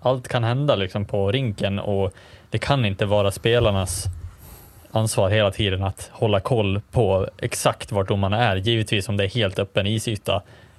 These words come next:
och man åker på honom ändå, givetvis. Men nu är det ju, spelsituationen är ju där. Det är ju inte så att han bara åker på honom på, för roligt, liksom. Så att, nej, jag tycker det är väldigt märkligt hela.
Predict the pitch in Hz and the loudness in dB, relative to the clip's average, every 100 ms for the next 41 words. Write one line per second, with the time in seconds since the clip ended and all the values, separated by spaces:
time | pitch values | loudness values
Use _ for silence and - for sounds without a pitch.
0 | - - 98 95 98 98 95 - - 98 | -8 -2 0 0 0 0 -2 -4 -2 0
1 | 95 92 98 120 104 98 98 95 - 110 | 0 0 0 0 0 -2 -2 -2 -6 -6
2 | - 107 98 110 110 117 95 - 107 110 | -4 -2 0 4 4 4 2 0 0 0
3 | 113 117 135 107 95 120 104 92 95 120 | -2 -2 0 -2 -2 2 2 2 0 0
4 | - 113 101 98 98 113 101 107 101 95 | -2 -6 -4 -2 -2 -2 -2 0 0 0
5 | 95 92 92 - - - - - - 98 | 0 0 -4 -12 -20 -20 -20 -10 -8 -4
6 | 101 - 101 95 95 101 101 117 131 - | -4 -4 -2 -2 -2 -2 -2 -6 -10 -16
7 | - 156 - - 113 113 - 98 101 107 | -18 -18 -16 -16 -16 -10 -6 -4 -4 -4
8 | 110 123 - - 104 - - - - _ | -4 -6 -8 -12 -10 -12 -14 -20 -20 _
9 | - - - - - - - - - - | -20 -20 -20 -20 -20 -16 -16 -12 -14 -8
10 | - 110 107 - 107 107 104 110 110 107 | -2 0 -2 -2 0 2 0 0 2 2
11 | 104 101 117 120 - 117 107 98 101 101 | 2 -2 -6 -8 -8 -4 -2 -2 -4 -4
12 | - 101 98 | -6 -4 -4